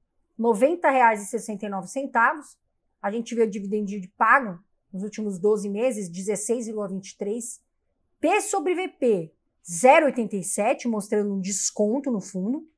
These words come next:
Liquidez diária, um vírgula oitenta milhões, e a variação pra cima, quatro vírgula oitenta por cento.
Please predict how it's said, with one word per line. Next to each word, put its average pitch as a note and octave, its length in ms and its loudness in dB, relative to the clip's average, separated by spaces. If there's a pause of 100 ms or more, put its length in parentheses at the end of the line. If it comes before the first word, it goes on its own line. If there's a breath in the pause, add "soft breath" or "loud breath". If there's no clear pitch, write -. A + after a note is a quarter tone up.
(480)
Liquidez F4+ 600 2
diária, A3+ 480 6
um F#4 240 -2
vírgula B3+ 280 0
oitenta A3+ 360 -6
milhões, B3+ 480 -2
e C4 40 0
a B3 60 2
variação B3 640 -2
pra D#4 120 -4
cima, A#3 520 -6 (480)
quatro C#4 480 8
vírgula A#3 260 -4
oitenta A#3 380 -6
por D4+ 160 -12
cento. D#4 360 -8